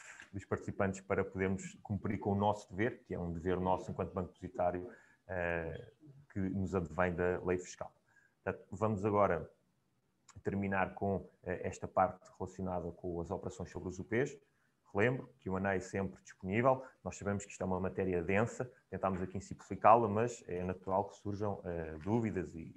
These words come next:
e questões. Feito, feito este disclaimer, entramos agora então naquela atividade que deixámos para o fim, mas que não é de menos importância. Portanto, a fiscalização,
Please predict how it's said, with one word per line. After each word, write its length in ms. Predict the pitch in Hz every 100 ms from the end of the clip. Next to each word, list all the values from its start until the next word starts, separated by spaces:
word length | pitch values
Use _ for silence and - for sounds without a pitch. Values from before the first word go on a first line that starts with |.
| -
e 100 | -
questões. 400 | - - 80 - _ _ _ _ _ _ _ _ _ _ _ _ _ _ _ _ _
Feito, 460 | 123 117 - 107 -
feito 240 | 107 -
este 260 | 104 - 101
disclaimer, 520 | 95 95 98 90 87
entramos 340 | 90 92 95 101
agora 220 | 98 95
então 380 | 92 98 101 101 - _ _
naquela 1000 | 95 95 92 90 - _ - - 92 87
atividade 680 | - 92 - 98 101 90 -
que 80 | 101
deixámos 500 | 104 - 101 85 -
para 200 | - 92
o 80 |
fim, 400 | 90 107 123 127 - - -
mas 260 | 95 98
que 380 | - - 107 104 -
não 220 | 92 92
é 160 | 95
de 440 | - 82 - - 95
menos 340 | 92 92 - 98
importância. 520 | 87 90 85 87 -
Portanto, 260 | - - -
a 100 | 131
fiscalização, 920 | 131 110 110 98 87 90 - 95 95